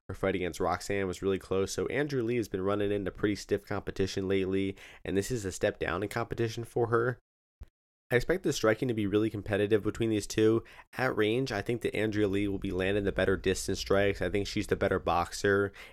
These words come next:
and Antonina Shevchenko just doesn't move her head at all. So I think that Lee should be landing some good punches while they're on the feet. And if the fight gets into the clinch, then it would start to favor Antonina Shevchenko. She has pretty good clinch striking with her knees and elbows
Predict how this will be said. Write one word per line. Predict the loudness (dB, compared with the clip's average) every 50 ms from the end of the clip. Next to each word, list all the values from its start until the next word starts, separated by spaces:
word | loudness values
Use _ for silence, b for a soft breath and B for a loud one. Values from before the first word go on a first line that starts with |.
| B
and | -2 0 0 0 0 -2
Antonina | -2 -2 -2 -2 -2 0 0 0
Shevchenko | 2 0 -2 0 0 -2 -2 0 0 -2
just | -2 -2 -2 2
doesn't | 2 2 2 2 0
move | -2 0 0
her | 0 -2
head | -2 0 -2 0 0 0
at | 0 0
all. | 0 0 2 0 0
So | -2 -2 -2
I | -2 0
think | -2 -2 0 0
that | 0 0
Lee | 2 0 -2
should | -2 -2 -4 -4 -2
be | 0 0
landing | 0 2 2 0 0 -2 -2 -4
some | -6 -12 -4
good | -4 -4 -4
punches | -2 -4 -4 -4 -2 -2 -2 -2 -2 -6 B B B B B 2
while | 2 2
they're | 2 2 0
on | 0 0 -2
the | -4
feet. | -4 -2 0 0 0 0 -4 _ B B B B B B B
And | -2 -2
if | -2 -2
the | -2 -6
fight | -4 -4 -6 -6
gets | -6 -8 -6 -2
into | 2 2
the | 2 0
clinch, | 0 -2 -2 -2 -2 -2 -6 -4
then | -2 0 0 2 2
it | 0
would | 0 0
start | 0 0 0 2 2
to | 0
favor | 2 4 2 4 4 0 0
Antonina | -2 -4 -4 -2 0 2 2 2 2
Shevchenko. | 2 0 -4 -4 0 0 0 0 0 0 0 0 0 0
She | 2 2
has | 2 2 2 0
pretty | -2 -2 -2 0
good | -2 -4 -4 -4
clinch | -4 -4 -4 -4
striking | 0 0 0 0 0 -2 -4
with | -4 -4
her | -4
knees | -4 -2 -2 -2 -2 -2
and | -4 -4
elbows | -2 -2 0 0 2 2 2 2 0 -4